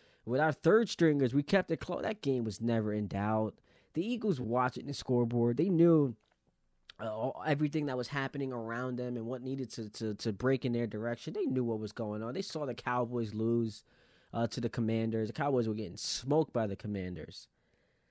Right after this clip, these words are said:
And they took their foot off the gas pedal, and we s-, we didn't see them open up the playbook because they knew that there was a chance that they were gonna be playing the Giants again. Uh, uh, so I, I don't, I, I never understood why that Week eighteen game was a source of optimism.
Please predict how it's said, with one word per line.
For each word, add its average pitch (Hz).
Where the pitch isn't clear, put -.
And 147
they 151
took 170
their 165
foot 151
off 147
the 139
gas 107
pedal, 104
and 117
we 135
s-, -
we 135
didn't 147
see 147
them 135
open 139
up 131
the 120
playbook 120
because 123
they 123
knew 127
that 117
there 123
was 117
a 110
chance 120
that 104
they 117
were 113
gonna 117
be 110
playing 117
the 110
Giants 110
again. 107
Uh, -
uh, 135
so 127
I, 139
I 160
don't, 143
I, 139
I 117
never 139
understood 123
why 117
that 107
Week 120
eighteen 123
game 120
was 110
a 104
source 123
of 101
optimism. 135